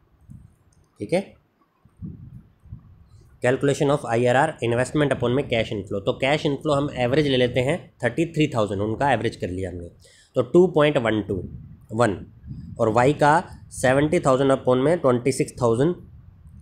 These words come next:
टू पॉइंट सिक्स नाइन टू, ये दोनों हमारे पीवी factor आ गए। अब इन पीवी factor को हम table में check करेंगे, तो table में check करेंगे तो आप देखो X का है थर्टी फ़ाइव परसेंट पे जो rate है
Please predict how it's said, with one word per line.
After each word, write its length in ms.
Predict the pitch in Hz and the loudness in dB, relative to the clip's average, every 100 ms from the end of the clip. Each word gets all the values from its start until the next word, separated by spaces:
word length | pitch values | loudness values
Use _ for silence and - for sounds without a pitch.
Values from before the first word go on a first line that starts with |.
| - - | -20 0
टू 140 | 160 170 | 2 4
पॉइंट 260 | 143 143 151 | 4 2 0
सिक्स 260 | 165 - | -6 -2
नाइन 220 | 127 113 | 0 0
टू, 280 | 110 110 95 110 | -2 -4 -4 -2
ये 180 | 160 180 | 0 2
दोनों 240 | 151 160 | 4 4
हमारे 240 | 139 139 | 4 2
पीवी 240 | 156 147 147 | 0 -2 -2
factor 280 | 123 - 117 | -6 -6 -10
आ 60 | |
गए। 180 | 92 95 - _ _ | -10 -14 -20 _ _
अब 140 | 190 220 | 0 0
इन 120 | 214 | 0
पीवी 260 | 151 175 190 | 0 0 2
factor 280 | 170 - 165 | -2 -2 -2
को 100 | 170 | 0
हम 180 | 151 160 - | 0 -2 -2
table 280 | 135 143 185 | 0 2 2
में 80 | 180 | 2
check 220 | 156 131 | 0 0
करेंगे, 360 | 120 107 95 90 - _ _ _ - - - - | 0 0 -2 -8 -18 _ _ _ -20 -18 -18 -10
तो 80 | 135 | -8
table 300 | - 151 175 | 0 2 4
में 100 | 185 | 2
check 200 | 185 175 | 2 0
करेंगे 320 | 170 160 165 175 | 2 4 4 2
तो 180 | - 170 180 185 - - - 135 | 4 4 4 0 -8 -12 -2 2
आप 120 | 147 | 4
देखो 460 | 143 143 160 175 147 | 2 2 2 2 2
X 200 | 151 - - | -2 -2 0
का 160 | 180 | 2
है 500 | 156 143 143 165 - - - | 4 4 4 2 -2 -10 -4
थर्टी 260 | 131 - 170 | -2 -2 0
फ़ाइव 260 | 151 151 160 | 2 2 2
परसेंट 420 | 151 165 170 185 - _ _ _ _ _ _ _ - - | 0 2 2 -2 -12 _ _ _ _ _ _ _ -20 0
पे 120 | 151 | 2
जो 160 | 151 156 | 4 4
rate 300 | 131 147 147 | 6 4 2
है 180 | 135 | 2